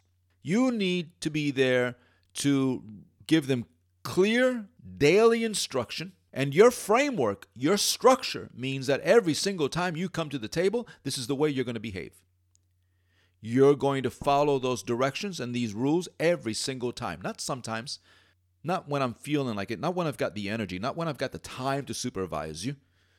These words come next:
but every single time, because you see the long-term benefits to it.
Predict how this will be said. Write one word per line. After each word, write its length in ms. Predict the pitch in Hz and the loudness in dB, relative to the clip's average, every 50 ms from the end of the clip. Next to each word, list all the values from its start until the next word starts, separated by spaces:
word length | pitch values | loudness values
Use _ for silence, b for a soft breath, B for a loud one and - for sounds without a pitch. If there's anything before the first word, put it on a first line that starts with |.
| _ _ _ _ - | _ _ _ _ 0
but 220 | 143 147 - - _ | 0 0 0 -2 _
every 580 | - 151 156 165 180 180 180 170 127 120 117 107 | 2 4 6 8 8 6 6 4 2 -2 -4 -4
single 520 | - - - 143 143 139 135 131 127 123 | -4 -4 -4 -4 -4 -4 -2 -2 -2 -2
time, 280 | - - 101 78 69 - | -2 -6 -10 -12 -12 -14
because 280 | - 98 - 107 - 110 | -16 -12 -10 -10 -8 -6
you 60 | 113 | -6
see 200 | - - 202 226 | -4 -2 -2 0
the 140 | 202 190 165 | 0 0 0
long-term 520 | 160 160 160 160 160 - - 156 151 131 | 2 0 -2 -2 -4 -8 -8 -8 -8 -4
benefits 440 | 113 131 127 123 - - 92 - - | -4 -4 -4 -4 -8 -10 -12 -12 -14
to 140 | - - 80 | -14 -12 -12
it. 100 | 69 - | -12 -14